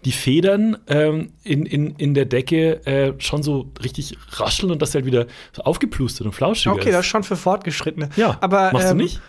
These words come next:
Speaker 2: nee, das mach ich nicht. Ich
Speaker 1: Du
Speaker 2: falte einfach die
Speaker 1: faltest
Speaker 2: Decke.
Speaker 1: einfach nur, aber bist du niemand, der, also, äh, eins, eine der schlimmsten Sachen auf der ganzen Welt ist, wenn die Bettdecke und der Bettbezug, ähm,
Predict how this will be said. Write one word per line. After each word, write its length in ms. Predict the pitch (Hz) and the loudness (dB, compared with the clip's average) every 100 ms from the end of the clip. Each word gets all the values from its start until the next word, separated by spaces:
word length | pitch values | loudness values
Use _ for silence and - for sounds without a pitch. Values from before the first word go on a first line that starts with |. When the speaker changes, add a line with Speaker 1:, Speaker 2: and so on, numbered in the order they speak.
| - | -2
Speaker 2:
nee, 140 | 170 | 0
das 160 | 143 143 | 0 -2
mach 140 | 147 | -4
ich 80 | 135 | -4
nicht. 120 | 143 | -4
Ich 100 | 151 | 0
Speaker 1:
Du 80 | 147 | 0
Speaker 2:
falte 260 | 175 175 170 | 2 2 0
einfach 160 | 165 | 0
die 60 | 208 170 | 0 2
Speaker 1:
faltest 60 | |
Speaker 2:
Decke. 100 | 156 | 2
Speaker 1:
einfach 140 | - 226 | 2 2
nur, 340 | 240 - - | 0 -4 -4
aber 120 | 131 | 0
bist 180 | 143 175 | 0 2
du 60 | 185 | 2
niemand, 380 | 185 208 208 - - - 139 | 4 2 0 -4 -16 -6 0
der, 360 | 147 151 147 - | 4 4 0 -4
also, 240 | 135 139 - | -2 -2 0
äh, 140 | 156 147 | -2 0
eins, 260 | 156 - - | -4 -6 -4
eine 160 | 131 135 | 0 2
der 120 | 123 | 2
schlimmsten 600 | - - 151 240 - 185 | 0 2 2 2 0 -2
Sachen 220 | 147 123 | -2 -2
auf 80 | 117 | -2
der 80 | 113 | 0
ganzen 300 | 123 120 110 | 0 -2 -2
Welt 220 | 101 98 | -2 -2
ist, 180 | 107 - - - - | -6 -8 -16 -20 -14
wenn 400 | 104 120 123 127 120 | -2 0 2 0 -4
die 100 | 104 | -10
Bettdecke 840 | - 143 175 190 180 170 160 185 - - | 0 0 2 0 0 -2 0 -2 -6 -10
und 140 | - 120 | -4 -2
der 80 | 120 | 0
Bettbezug, 1080 | 135 131 - - - - 139 190 - - - _ _ _ - | -2 -4 -6 -10 -8 -6 -2 -2 -4 -12 -18 _ _ _ 0
ähm, 320 | 135 135 | 2 2